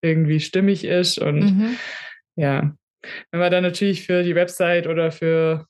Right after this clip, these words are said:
Speaker 1: Insta oder keine Ahnung noch irgendwas, ähm, hochlädt und man merkt irgendwie, ja, so ganz hundertprozentig hat's nicht gepasst, kann sein, dass ich da vielleicht nochmal den Weißabgleich oder so ein bisschen anpasse.
Speaker 2: Mhm.
Speaker 1: Aber, ähm,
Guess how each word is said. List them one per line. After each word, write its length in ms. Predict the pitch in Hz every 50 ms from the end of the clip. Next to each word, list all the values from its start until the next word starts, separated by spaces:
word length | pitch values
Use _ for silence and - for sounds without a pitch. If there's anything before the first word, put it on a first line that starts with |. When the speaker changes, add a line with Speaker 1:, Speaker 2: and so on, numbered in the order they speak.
| _ _
Speaker 1:
Insta 560 | - 170 170 170 - - 165 165 160 160 156 156
oder 160 | 160 160 160
keine 260 | 160 170 160 160 160
Ahnung 240 | 180 165 165 165 160
noch 140 | 160 165 165
irgendwas, 580 | - 170 165 165 160 160 160 160 - - - _ _ -
ähm, 360 | 170 156 156 160 156 156 - _ -
hochlädt 440 | 202 208 202 - 196 185 185 - -
und 160 | 170 165 165
man 160 | 170 165 170
merkt 320 | 165 165 170 175 175 175 -
irgendwie, 560 | - 196 170 165 165 170 170 165 165 160 160 175 - _ _ _ _ _ _ _ _ -
ja, 320 | 165 156 151 160 160 160 156 -
so 120 | - 165 160
ganz 280 | 180 170 175 170 -
hundertprozentig 720 | - 220 220 190 - - 175 165 - 190 190 180 165 - -
hat's 180 | 160 156 - 196
nicht 180 | 208 214 214
gepasst, 420 | - 185 - - 175 175 180 175 -
kann 180 | 180 160 156 151
sein, 240 | - 147 147 151
dass 120 | 156 151 151
ich 120 | 156 156
da 160 | - 147 151
vielleicht 240 | 151 - 151 151 151
nochmal 220 | - 151 151 147 143
den 140 | 143 147
Weißabgleich 640 | 143 147 156 160 156 - 156 - - 156 - 160 156
oder 140 | 147 143 151
so 160 | 151 - -
ein 100 | 147 147
bisschen 380 | 139 165 170 170 - 160 151 -
anpasse. 500 | - 147 147 151 180 180 180 180 175 170
Speaker 2:
Mhm. 200 | 170 170 170 170 - - - - - - - - - - - - _ -
Speaker 1:
Aber, 500 | - 185 175 170 170 160 160 156 - - - _ _ _ _ _ _ _ _ -
ähm, 460 | 160 156 151 147 147 147 147 131 -